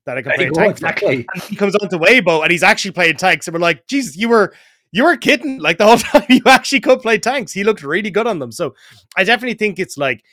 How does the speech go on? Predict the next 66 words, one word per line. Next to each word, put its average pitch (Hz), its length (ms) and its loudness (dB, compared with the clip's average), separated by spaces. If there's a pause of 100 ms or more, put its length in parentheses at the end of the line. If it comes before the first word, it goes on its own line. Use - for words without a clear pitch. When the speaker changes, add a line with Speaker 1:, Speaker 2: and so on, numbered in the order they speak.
(120)
Speaker 1:
if 190 160 -8
you 208 120 -6
can 156 140 -10
get 139 180 -2
him 160 160 -6
in 151 60 -6
the 147 80 -6
right 147 200 -2
mindset, 160 460 -4
and 123 80 -12
if 123 100 -14
he 131 80 -8
actually 127 240 -6
has 120 80 -14
a 113 60 -16
team 127 320 -12
around 123 180 -10
him 113 80 -14
that 110 80 -16
he 107 80 -18
can 104 140 -20
trust, 143 340 -8 (240)
he's 131 160 -12
gonna 147 200 -4
look 131 180 -8
great. 135 340 -6 (340)
Um, 123 520 -6 (160)
and 175 80 -2
I'm 180 80 0
excited 160 300 -2
to 143 60 -12
see, 151 200 -8
like, 127 240 -6
hey, 139 180 -6
look, 120 240 -12 (240)
maybe 147 220 -4
he 160 100 2
ends 180 140 -2
up 165 80 -8
going 156 140 -4
to 139 60 -8
V 131 140 -10
five 110 300 -12
and 104 80 -18
we 117 80 -12
end 123 120 -10
up 120 120 -14
with, 123 120 -14
like, 117 160 -14
the 127 80 -18
Shy 123 260 -8
replacing 113 500 -12
Rich. 165 320 -4 (240)
Maybe 139 180 -4
that 151 160 -2
could 143 120 -14
be 147 100 -4
an 139 80 -6
incredible 139 360 -6
team 139 260 -10
where 123 60 -10
you've 110 120 -12
actually 127 260 -10
got 123 140 -10
someone 135 260 -10
who 117 240 -12